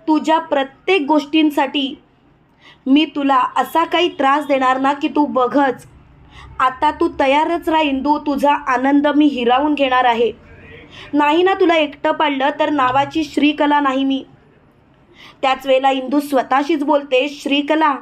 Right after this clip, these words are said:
तुझ्या या नाटकांचा पर्दाफाश मी लवकरच करणार.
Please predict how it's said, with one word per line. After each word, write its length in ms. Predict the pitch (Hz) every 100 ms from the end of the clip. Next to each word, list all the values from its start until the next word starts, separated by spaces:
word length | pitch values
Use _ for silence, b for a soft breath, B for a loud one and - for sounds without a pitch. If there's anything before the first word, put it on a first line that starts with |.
| - _ _ _ B B
तुझ्या 300 | 302 254 294
या 160 | 302 294
नाटकांचा 720 | 269 247 247 302 285 294 302
पर्दाफाश 760 | 294 269 254 277 285 262 294 294
मी 120 | 285
लवकरच 560 | 254 226 226 277 277 277
करणार. 400 | 269 247 247